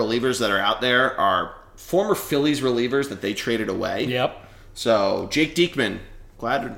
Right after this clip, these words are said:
Speaker 1: glad, uh, we're not re-signing you, even though he was okay with the Rangers when he went over with Cole Hamels.
Speaker 2: So, in our last forty seconds here, Trout Watch.
Speaker 1: Yeah.
Speaker 2: What do you think?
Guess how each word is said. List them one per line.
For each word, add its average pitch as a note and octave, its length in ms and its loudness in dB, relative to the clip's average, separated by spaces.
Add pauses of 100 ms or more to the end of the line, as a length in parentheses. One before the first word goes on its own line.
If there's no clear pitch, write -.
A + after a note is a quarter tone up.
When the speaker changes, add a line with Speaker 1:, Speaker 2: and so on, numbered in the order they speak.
(100)
Speaker 1:
glad, C#3+ 320 2
uh, A#2+ 380 2
we're B2+ 120 -4
not C3+ 220 -2
re-signing A#2 500 -4
you, A#2+ 200 2
even A#3+ 160 0
though C4+ 100 6
he B3+ 60 2
was G3+ 160 4
okay D#3 320 4
with F#2 120 -6
the A2+ 60 -6
Rangers F#2 400 -6
when F#2+ 80 -6
he F#2+ 60 -6
went F#2 120 -4
over F2+ 140 -6
with E2 140 -10
Cole F#2+ 180 -2
Hamels. F2+ 380 -8 (160)
Speaker 2:
So, E3 280 0
in D#3 60 2
our D3+ 140 4
last D#3+ 280 2
forty E3+ 240 0
seconds E3 500 2
here, B2+ 300 0 (240)
Trout F#3 360 8
Watch. G#2+ 460 0 (300)
Speaker 1:
Yeah. - 180 -6 (1600)
Speaker 2:
What A#2+ 80 -6
do D#3+ 60 -2
you E3 80 -4
think? G#3 360 2